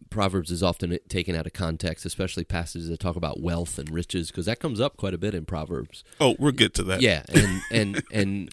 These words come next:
Speaker 1: I can answer some of that now
Speaker 2: Mm-hmm.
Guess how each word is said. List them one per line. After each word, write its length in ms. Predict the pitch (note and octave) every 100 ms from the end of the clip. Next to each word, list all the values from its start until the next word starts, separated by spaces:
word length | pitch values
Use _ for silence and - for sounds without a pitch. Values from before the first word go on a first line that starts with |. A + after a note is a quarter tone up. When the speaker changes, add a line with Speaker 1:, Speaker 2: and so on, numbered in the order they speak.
| G2
Speaker 1:
I 100 | G2
can 440 | - F#2 F#2+ F2 - - F2 - - -
answer 320 | F2 G2 F#2+
some 220 | - G#2
of 120 | G2 E2
that 220 | D2 -
now 560 | E2+ F2 E2 - E2+ D#2+
Speaker 2:
Mm-hmm. 300 | G2 F#2 F#2+